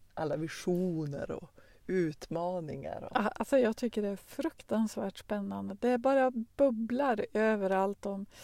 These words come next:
Speaker 2: idéer, och det är en riktig framtidsresa, eller hur?
Speaker 1: Ja. Ehm,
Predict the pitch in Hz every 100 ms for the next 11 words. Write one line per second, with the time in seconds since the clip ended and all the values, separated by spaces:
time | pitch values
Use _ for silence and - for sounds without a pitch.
0 | - - - 240 196 240 254 254 233 214
1 | 196 196 196 196 208 208 - - - -
2 | 285 262 254 - 370 - 370 - 233 185
3 | 214 202 - 262 311 - 190 208 269 277
4 | 370 262 196 - 196 233 262 - - -
5 | - - - - 175 165 156 151 151 151
6 | 151 -